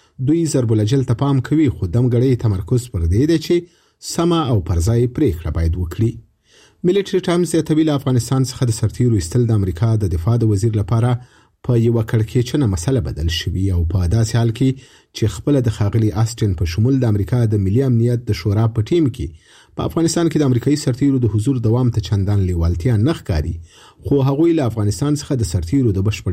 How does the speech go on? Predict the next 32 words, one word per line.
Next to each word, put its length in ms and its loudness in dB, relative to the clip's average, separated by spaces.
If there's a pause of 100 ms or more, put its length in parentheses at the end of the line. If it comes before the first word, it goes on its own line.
ایستو 320 -2
په 120 -8
صورت 300 -2
کې 120 2 (520)
د 180 0
طالبانو 460 2
د 160 0
پیاوړي 380 0
کېدو 240 2
او 100 2
د 160 -2
ترهګرۍ 420 0 (160)
د 240 0
بیا 240 2
راپورته 440 -2
کېدو 260 0
نه 80 2
هم 80 0 (320)
ویره 340 0
لري. 180 0 (1080)
د 80 -8
امریکا 320 0
د 180 2
دفاع 240 0
وزیر 280 2
ټینګار 360 0
کړی 160 0
چې 140 -10
طالبان 360 2
باید 240 -2
تاوتریخوالی 720 0
راکم 320 0